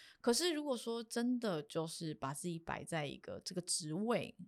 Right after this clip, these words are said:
完全做这个职位的事情，那就真的是摇滚芭比了。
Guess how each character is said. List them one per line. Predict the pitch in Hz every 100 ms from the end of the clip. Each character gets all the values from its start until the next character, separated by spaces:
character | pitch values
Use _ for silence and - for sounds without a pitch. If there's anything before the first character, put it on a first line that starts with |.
| 247
完 | 165 185 277
全 | 254 233
做 | 254 220
这 | 208
个 |
职 | 190 160
位 | 165
的 | 151
事 | 165
情， | 160 - - - _
那 | 208 196
就 | 190 175
真 | 180
的 | 156
是 | 151 165
摇 | 147 143
滚 | -
芭 | - -
比 |
了。 | -